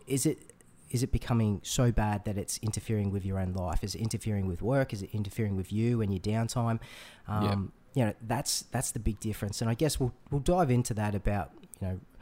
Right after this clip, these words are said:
Speaker 1: recognizing that as well as we're doing now, but also,
Speaker 2: Mm.
Speaker 1: like you just touched on, you know, seeking, um,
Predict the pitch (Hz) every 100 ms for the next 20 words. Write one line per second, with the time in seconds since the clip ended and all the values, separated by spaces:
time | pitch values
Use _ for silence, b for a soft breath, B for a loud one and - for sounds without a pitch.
0 | b b - 120 120 104 110 107 107 101
1 | 98 98 107 107 - 101 101 98 101 107
2 | 107 120 139 147 120 107 104 101 - -
3 | 113 117 - 117 - - 101 98 - 92
4 | - 113 101 98 90 - 98 92